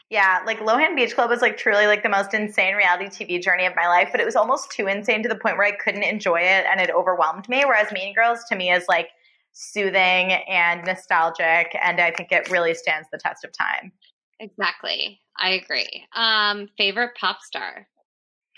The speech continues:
Speaker 1: Ooh, does Lady Gaga count as a pop star?
Speaker 2: I knew you were gonna say that, which segues into our next question. Would you,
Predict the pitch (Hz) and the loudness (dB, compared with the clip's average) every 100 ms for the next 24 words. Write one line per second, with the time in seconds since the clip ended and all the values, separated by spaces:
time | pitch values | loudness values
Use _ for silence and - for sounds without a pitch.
0 | - _ _ - 254 247 233 190 - 233 | -20 _ _ -4 0 2 2 0 -2 -6
1 | 247 226 233 214 196 208 208 190 196 202 | 0 0 2 2 2 2 0 -2 -2 -4
2 | - - - - 233 359 - - _ - | -4 -4 -2 0 0 0 -4 -14 _ -6
3 | 214 240 240 226 214 202 202 190 190 196 | 0 0 0 0 2 4 2 0 -2 -2
4 | 190 190 190 220 208 - 185 180 185 185 | -2 0 0 -2 -8 -6 -4 -2 -6 -6
5 | 214 220 254 262 294 - - 185 - 190 | -10 -8 -8 -8 -10 -12 -8 -8 -4 -4
6 | 180 185 - 1077 1077 1077 1077 1077 - 240 | -4 -6 2 6 8 8 4 2 2 -2
7 | 233 | -6